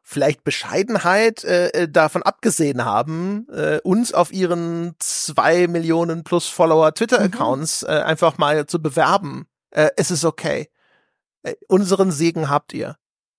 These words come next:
Speaker 2: Mhm, mhm. Muss doch
Speaker 1: Vielleicht
Speaker 2: einfach.
Speaker 1: sogar so ein leichtes, äh, mit dem Ellbogen so in die Seite, so, hey,
Speaker 2: So ein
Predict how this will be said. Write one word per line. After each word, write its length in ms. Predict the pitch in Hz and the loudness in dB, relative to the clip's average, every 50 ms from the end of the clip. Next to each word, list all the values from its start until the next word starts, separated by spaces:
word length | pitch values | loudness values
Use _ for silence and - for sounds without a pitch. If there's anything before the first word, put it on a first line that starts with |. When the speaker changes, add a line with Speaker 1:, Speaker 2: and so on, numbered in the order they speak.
| _ _ _ _ | _ _ _ _
Speaker 2:
Mhm, 260 | 147 147 147 214 302 - _ _ _ _ | -2 0 0 0 0 -2 _ _ _ _
mhm. 220 | 170 170 208 262 - _ _ _ _ _ _ _ _ | -6 -4 -4 -6 -8 _ _ _ _ _ _ _ _
Muss 180 | - 175 180 - | -8 -8 -6 -6
doch 160 | - 147 147 | -8 -6 -4
Speaker 1:
Vielleicht 420 | - 160 156 160 180 220 214 - - | 0 2 4 4 4 2 2 -2 -8
Speaker 2:
einfach. 260 | _ _ _ - - | _ _ _ -2 0
Speaker 1:
sogar 340 | 190 202 175 180 180 185 170 | 2 4 4 4 4 4 2
so 140 | 156 175 | 0 -2
ein 220 | 160 165 160 160 139 | -4 -4 -8 -12 -12
leichtes, 1000 | 131 - 131 127 156 185 - - - 180 170 - - - - - - - - - - | -4 0 2 4 4 2 2 0 -2 -2 0 0 -2 -4 -4 -6 -6 -8 -10 -6 -4
äh, 160 | 147 147 139 | -2 -2 -2
mit 180 | 147 143 147 | -4 -6 -6
dem 100 | - 143 | -6 -2
Ellbogen 920 | - 151 156 180 185 160 - 160 151 139 127 - 139 135 135 143 143 139 | 0 4 4 4 4 4 2 0 0 0 0 -2 -6 -6 -6 -6 -8 -8
so 120 | 127 - 135 | -8 -8 -8
in 80 | 135 | -6
die 100 | 131 135 | -6 -6
Seite, 280 | 135 135 131 147 160 156 | -2 -2 0 0 0 -2
so, 80 | 151 151 | -4 -6
hey, 200 | 151 190 196 170 | -6 -6 -6 -6
Speaker 2:
So 80 | 110 | -6
ein 220 | 98 104 104 113 | -8 -10 -10 -14